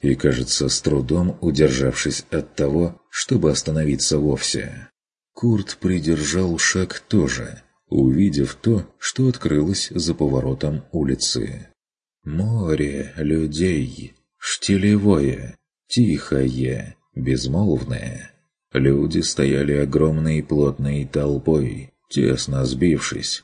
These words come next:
чтобы оказаться поближе к соборному крыльцу, и молчали,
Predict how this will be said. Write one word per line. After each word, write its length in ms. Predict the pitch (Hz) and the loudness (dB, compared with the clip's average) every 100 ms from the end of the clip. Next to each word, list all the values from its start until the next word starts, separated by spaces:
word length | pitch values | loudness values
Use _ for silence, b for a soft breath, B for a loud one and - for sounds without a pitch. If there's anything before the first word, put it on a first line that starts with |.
| _ | _
чтобы 440 | - - 123 98 | -6 2 2 4
оказаться 600 | 101 113 98 80 64 - 71 | 2 2 2 2 0 -2 -2
поближе 760 | - 80 71 98 82 65 67 | 0 2 2 2 2 2 -2
к 80 | - | -4
соборному 760 | - 78 73 71 67 67 71 | -2 0 2 0 0 -2 -2
крыльцу, 720 | 69 73 67 - - - - - - | 0 0 0 -2 -2 -2 -2 -8 0
и 120 | 131 | 4
молчали, 840 | 120 78 - 67 62 62 57 - | 4 2 0 -2 -2 -8 -12 -14